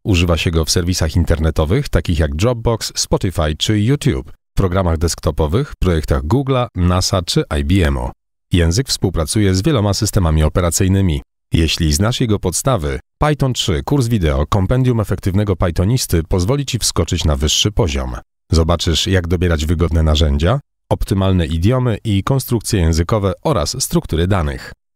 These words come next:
Poznasz dobre praktyki programistyczne oraz nauczysz się tworzyć i rozpowszechniać projekty zgodnie z obowiązującymi standardami. Odkryjesz efektywne techniki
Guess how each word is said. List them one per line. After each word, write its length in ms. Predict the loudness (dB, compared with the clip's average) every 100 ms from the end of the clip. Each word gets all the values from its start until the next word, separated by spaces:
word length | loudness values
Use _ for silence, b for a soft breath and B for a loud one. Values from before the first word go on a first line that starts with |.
| -2
Poznasz 400 | 0 0 0 0
dobre 280 | -2 -2
praktyki 440 | -2 -2 -2 -2 0
programistyczne 800 | 0 0 0 0 -2 0 0 -2 0
oraz 420 | 0 2 0 0
nauczysz 380 | 0 0 -2 -2
się 220 | 0 -2
tworzyć 440 | 0 0 0 -2 0
i 140 | 0
rozpowszechniać 720 | 0 0 -2 0 0 -2 -2
projekty 420 | -2 -2 0 0
zgodnie 400 | 0 2 2 2
z 60 | 2
obowiązującymi 760 | 0 0 2 2 0 2 0 2
standardami. 720 | 2 2 2 0 0 -2 -8 _ _ _
Odkryjesz 520 | -4 0 2 2 0
efektywne 500 | -2 -2 -2 0 0
techniki 600 | 0 -2 0 0 0 -2